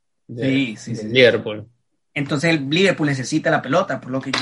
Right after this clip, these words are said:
Speaker 2: yo pondría también a Thiago Alcántara. Para mí Thiago Alcántara tiene que jugar ese
Speaker 1: Sí, no,
Speaker 2: partido.
Speaker 1: también va a jugar, pero por eso lo que te digo es que no, lo que no veo es que juegue en los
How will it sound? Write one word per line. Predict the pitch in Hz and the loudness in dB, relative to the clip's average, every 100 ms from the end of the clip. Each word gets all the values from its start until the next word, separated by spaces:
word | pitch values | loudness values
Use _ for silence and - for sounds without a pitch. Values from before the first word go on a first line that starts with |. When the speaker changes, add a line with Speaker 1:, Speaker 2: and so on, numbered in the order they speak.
| 131 | 2
Speaker 2:
yo | 165 170 | 2 2
pondría | 175 139 151 151 | -2 -2 -2 -2
también | 139 131 135 | -2 -2 -2
a | 120 | -4
Thiago | 113 101 | -6 -8
Alcántara. | 104 160 123 | -6 -6 -6
Para | 107 110 | -8 -8
mí | 110 | 0
Thiago | 175 | 0
Alcántara | 170 175 139 | 2 -2 -4
tiene | 147 135 | -6 -8
que | |
jugar | 123 117 117 | -8 -8 -8
ese | - | 4
Speaker 1:
Sí, | 240 | 6
no, | 202 | 8
Speaker 2:
partido. | |
Speaker 1:
también | 147 151 160 | 8 8 8
va | 131 | 8
a | |
jugar, | 127 143 139 | 6 2 2
pero | 139 123 123 | 4 4 6
por | 147 | 6
eso | 175 | 8
lo | 160 | 6
que | 147 | 4
te | 165 | 6
digo | 160 | 6
es | 143 | 6
que | |
no, | 139 139 135 | 0 -2 -4
lo | 139 131 | -2 -2
que | 131 | -2
no | 131 | 4
veo | 165 220 208 | 8 8 6
es | |
que | - 160 | 4 2
juegue | 165 170 160 | 8 8 8
en | |
los | 135 | 4